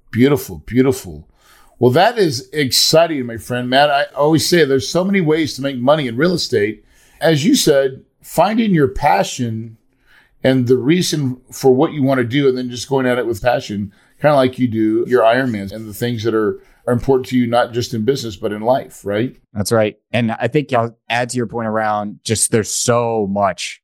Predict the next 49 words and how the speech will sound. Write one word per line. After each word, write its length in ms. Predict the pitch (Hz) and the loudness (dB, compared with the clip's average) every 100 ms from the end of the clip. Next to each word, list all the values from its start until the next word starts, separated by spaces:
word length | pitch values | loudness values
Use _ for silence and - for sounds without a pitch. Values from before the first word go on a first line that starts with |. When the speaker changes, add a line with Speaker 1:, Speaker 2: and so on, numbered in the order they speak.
| _ - | _ -2
Speaker 2:
ways 360 | 104 104 90 | 0 0 -2
you 100 | 101 | -6
can 120 | 90 92 | -6 -4
make 240 | 95 - | -4 -2
money 220 | 95 90 | -4 -4
in 120 | 90 | -6
real 200 | 87 95 | -2 0
estate. 380 | 90 - 92 90 | 0 0 -2 -4
And 100 | 95 | -2
when 100 | 98 | 0
I 140 | 110 117 | 0 -2
first 280 | 120 113 | -2 -2
got 200 | 113 107 | -2 -4
started, 340 | - 110 104 98 | -4 -2 -2 -4
I 120 | 104 | -4
thought 200 | - 101 | -4 -8
it 80 | - | -10
was 140 | 90 | -6
only, 320 | 98 101 101 | -4 -2 -2
like, 180 | 95 92 | -2 -4
the 80 | 95 | -6
fix 260 | - 107 107 | -6 -4 -4
and 140 | 92 | -2
flips 240 | 107 - | -4 -4
you 60 | 101 | -4
see 180 | - 104 | 0 0
on 100 | 104 | 0
H 240 | 101 - | -4 -6
G 120 | 107 | -6
T 160 | 95 101 | -4 -4
V 400 | 92 107 139 156 _ - _ | 0 2 2 0 _ -20 _
or 160 | 110 107 | -2 0
buy 220 | 117 117 | 0 -2
a 80 | 104 | -4
house 320 | 113 104 - | -4 -4 -4
and 180 | 95 95 | -4 -2
rent 160 | 101 | -2
it 100 | 92 | -2
out. 360 | 98 104 92 92 _ _ _ - | -2 -2 -4 -10 _ _ _ -6
And 380 | 113 110 107 98 | -4 -2 -4 -6
what 220 | 117 127 | -2 0
I've 160 | 123 113 | 0 -4
learned 300 | 120 120 107 | -6 -6 -2
by 140 | 104 | -2
hosting 400 | 98 135 - 113 | 0 0 0 -2
a 80 | 101 | -4
podcast 760 | 107 104 95 101 95 104 - - - | -2 -4 -2 -4 -2 -4 -6 -6 -2
is 340 | 104 104 90 | 0 0 0
that 280 | 107 104 | -2 -2